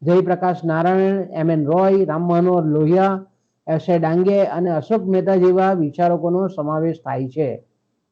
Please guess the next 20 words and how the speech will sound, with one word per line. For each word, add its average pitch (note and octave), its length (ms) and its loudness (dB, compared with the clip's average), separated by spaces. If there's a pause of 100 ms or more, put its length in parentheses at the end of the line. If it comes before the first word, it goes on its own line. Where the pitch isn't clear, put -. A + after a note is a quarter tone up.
(640)
ત્યાર G3+ 180 4
પછી G#3+ 240 0
આપણે G#3+ 240 2
ભારતીય F#3+ 400 2
આર્થિક G3+ 280 0
વિચારધારાને G3+ 720 0
વૈજ્ઞાનિક F#3+ 560 2
સિદ્ધાંતવાદી F#3+ 640 0
વિચારધારાના F3+ 840 0 (640)
ગાળામાં F3+ 360 0
મૂકીએ F3+ 400 2
છીએ. F3+ 460 -2 (380)
અને E3+ 180 2
એમાં F3 580 0
આ - 20 -4
સમયગાળા F3+ 540 0
દરમિયાન F3 500 0
જે D#3+ 140 0
કે F3 160 0
મહેતા, F3 600 -2